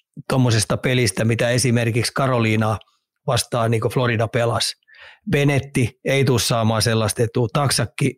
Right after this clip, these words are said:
saa nyt ihan oikeasti vääntää kaksikymmentä kiloa vainavimpien jätkien kanssa koko aika. Se ei löydä sieltä pieniä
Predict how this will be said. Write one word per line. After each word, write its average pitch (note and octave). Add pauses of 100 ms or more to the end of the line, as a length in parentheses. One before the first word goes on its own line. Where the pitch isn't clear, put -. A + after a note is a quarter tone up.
saa B2
nyt B2+
ihan C3
oikeasti B2
vääntää B2
kaksikymmentä B2+
kiloa A2+
vainavimpien A#2
jätkien A#2+
kanssa A#2+
koko B2+
aika. G2 (380)
Se D#3
ei D3+
löydä D#3+
sieltä B2+
pieniä C3